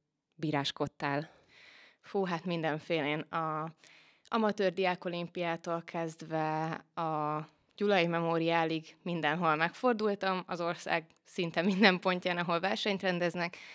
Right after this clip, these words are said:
Speaker 2: Néha ezért sokat kellett utazni, néha itt helyben, Székesfehérváron, ö, bíráskodtunk. Az első legnagyobb ilyen élményem az az volt, hogy a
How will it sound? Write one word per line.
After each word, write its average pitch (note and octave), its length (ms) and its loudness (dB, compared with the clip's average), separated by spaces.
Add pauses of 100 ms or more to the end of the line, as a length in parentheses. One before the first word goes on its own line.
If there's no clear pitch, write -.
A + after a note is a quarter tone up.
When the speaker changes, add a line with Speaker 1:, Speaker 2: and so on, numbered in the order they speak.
(180)
Speaker 2:
Néha F3 260 -2
ezért E3 240 2
sokat G#3+ 300 0
kellett E3+ 340 -2
utazni, E3 560 -2 (440)
néha D#3 760 0 (360)
itt - 360 -10
helyben, E3+ 380 2
Székesfehérváron, E3 1120 0
ö, D#3+ 260 -2 (180)
bíráskodtunk. A3 880 0 (540)
Az G3 140 0
első F#3 280 6
legnagyobb F3 360 4
ilyen E3+ 160 4
élményem E3 500 0
az E3 100 0
az E3+ 180 0
volt, E3+ 260 0
hogy E3+ 240 0
a E3 460 0